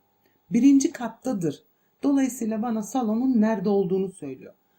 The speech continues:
Bir şeyin bir yerde olduğunu söylüyorsak o kesinlikle, yani lokasyon dediğim,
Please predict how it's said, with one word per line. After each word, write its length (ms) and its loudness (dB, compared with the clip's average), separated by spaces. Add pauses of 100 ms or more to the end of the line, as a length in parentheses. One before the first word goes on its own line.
(260)
Bir 160 4
şeyin 400 -4
bir 180 6
yerde 440 -2
olduğunu 540 -4
söylüyorsak 760 -4
o 140 -8
kesinlikle, 520 -6
yani 280 -14
lokasyon 640 -10
dediğim, 380 -2